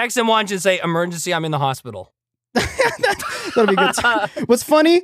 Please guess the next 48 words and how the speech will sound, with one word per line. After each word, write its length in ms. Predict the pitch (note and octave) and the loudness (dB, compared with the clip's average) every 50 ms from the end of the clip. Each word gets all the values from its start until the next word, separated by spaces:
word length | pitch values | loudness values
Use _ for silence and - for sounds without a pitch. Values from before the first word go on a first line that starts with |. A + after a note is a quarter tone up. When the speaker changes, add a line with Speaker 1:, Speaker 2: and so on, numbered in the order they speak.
| - _ - | 0 _ -2
Speaker 2:
if 160 | G3 E3+ F#3+ | -2 2 4
you 80 | A#3+ A#3+ | 4 6
knew 120 | B3 A#3+ | 6 6
Heath, 380 | G#3+ B3 B3+ C4 B3+ - - - | 6 6 4 2 0 -2 -8 -2
he'd 120 | - F#3+ G3 | 0 2 4
be 100 | G3 G3 | 4 4
like, 220 | F#3+ F#3 F3 E3 E3 | 6 4 4 4 4
"Oh, 320 | E3 E3+ E3 D#3 C#3 C3 - _ _ _ _ _ - | 4 4 4 4 0 -2 -8 _ _ _ _ _ -2
that 160 | E3 E3 D#3+ | -2 0 2
sucks. 400 | - E3 D#3 D3+ - - - - | 2 2 2 2 0 -4 -6 -8
<laughs> 340 | - F#3 F3 F3+ D#3 C3+ B2 | -10 -12 -4 -2 -2 0 2
Call 140 | - F#3+ | 2 4
me 100 | F3+ F3+ | 4 4
Speaker 1:
Uh-oh. 40 | F3+ | 4
Speaker 2:
when 80 | F3 E3+ | 4 4
you're 140 | E3+ E3+ E3+ | 4 4 4
out." 280 | E3 D#3+ D3 - D#3 - _ _ _ _ _ _ _ - | 4 2 2 0 -6 -8 _ _ _ _ _ _ _ -8
Speaker 1:
Uh. 320 | D3+ D3 D3+ D3+ D3 C3+ B2+ _ _ _ _ _ _ _ _ - _ _ _ _ _ _ - | -4 -2 0 0 -2 -4 -6 _ _ _ _ _ _ _ _ -20 _ _ _ _ _ _ -10
Speaker 2:
<laughs> 500 | - - - G#4+ G#4 - - A#4+ G4+ E4 - - _ _ _ _ _ _ _ _ _ _ _ _ _ - C4 - - | -6 0 2 2 2 2 2 0 0 0 -2 -6 _ _ _ _ _ _ _ _ _ _ _ _ _ -16 -14 -8 -2
Uh, 360 | - F#3+ F#3+ F#3 F3+ E3 D3+ C#3+ | 2 2 4 6 6 4 4 2
Speaker 1:
Yeah. 200 | C#3+ B2 A#2 G2 _ _ _ _ _ _ _ - - _ _ - - | -2 -6 -6 -8 _ _ _ _ _ _ _ -20 -20 _ _ -18 -14
You 100 | B2 B2+ | -12 -10
can 100 | C3 B2 | -10 -6
tell 120 | - D#3 | 0 2
Speaker 2:
that, 100 | G#3+ A3+ A#3 | 2 2 2
Speaker 1:
him 60 | D3 | 2
I 20 | |
Speaker 2:
thank 140 | B3 C#4+ C4 | 0 0 2
you 60 | A#3+ - | 2 0
Speaker 1:
said 80 | C3 B2+ | 0 0
Speaker 2:
so 80 | G#3+ | 0
Speaker 1:
he's 80 | F#3+ F3+ | 2 4
Speaker 2:
much 240 | F3+ E3+ E3+ - - | 4 2 2 0 0
for 120 | F3+ E3+ | 2 2
Speaker 1:
dead 140 | D#3+ D#3 C#3 | 2 2 0
wrong. 420 | C3+ C3+ C3 B2+ B2 A#2+ A2+ A2+ A#2 | -2 -4 -4 -4 -6 -6 -10 -14 -18
Of 80 | C3 - | -12 -4
course. 380 | - F#3+ D#3 B2 A#2 - - _ _ _ _ _ _ _ _ _ _ - | -2 -2 -2 -2 -4 -10 -18 _ _ _ _ _ _ _ _ _ _ -14
Speaker 2:
Uh, 140 | D#4 C#4+ F#3 | -12 -8 0
thank 140 | - B3 B3 | 0 2 2
you 40 | A#3 - | 2 0
so 120 | - A3 | 0 2
much 160 | G3 F#3 - | 0 0 2
for 60 | - | 2
doing 220 | E3 D#3+ D#3+ D#3+ D#3 | 2 4 4 4 2
this, 160 | D#3 D3 - | 2 2 2
man. 360 | E3+ D#3+ D#3+ D#3 D#3+ D#3+ D#3+ | 2 4 4 4 4 4 2
Uh, 360 | - D#3+ D#3 D3+ D3+ D3 C#3+ | 2 2 4 4 4 4 0